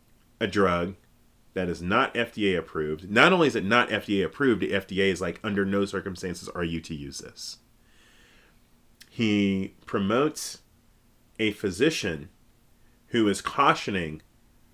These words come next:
against the ills of sex with demons. And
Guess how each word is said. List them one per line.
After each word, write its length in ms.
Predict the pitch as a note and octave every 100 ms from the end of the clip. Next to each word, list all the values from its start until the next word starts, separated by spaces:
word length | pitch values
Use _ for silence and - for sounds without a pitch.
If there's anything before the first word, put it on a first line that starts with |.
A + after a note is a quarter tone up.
| _ _ _ _ -
against 360 | G#2+ A2 G#2 -
the 200 | G2 -
ills 540 | A2 A#2 A2 F#2 - -
of 240 | F#2+ E2+
sex 380 | - C3 B2 -
with 200 | F#2+ -
demons. 600 | G2 G3 C#3+ - - - _ _ _ _ _ _ _ _ _ _ _ _ _ _ _ _ _ - _ _ _ _ _ _ - _ _ -
And 580 | G3 A3+ G#2 F#2 G#2